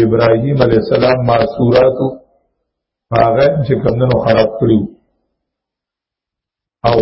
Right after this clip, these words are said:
بل چې ځان نه پکې ځنې اعمال څه کړي وو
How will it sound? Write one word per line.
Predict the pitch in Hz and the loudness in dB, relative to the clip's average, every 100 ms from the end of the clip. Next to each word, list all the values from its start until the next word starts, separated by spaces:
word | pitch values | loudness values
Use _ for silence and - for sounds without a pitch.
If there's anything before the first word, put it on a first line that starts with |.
| 113 | 2
بل | 139 135 120 | 2 0 -2
چې | 107 - - _ 117 101 | -4 -4 -18 _ -8 0
ځان | 139 135 131 | 0 0 0
نه | 113 | 0
پکې | 113 117 110 | -2 0 0
ځنې | 127 127 127 120 | 0 0 -2 -2
اعمال | 113 123 127 120 | -2 0 -2 -4
څه | - 139 | -6 -2
کړي | 135 | -2
وو | 131 | -2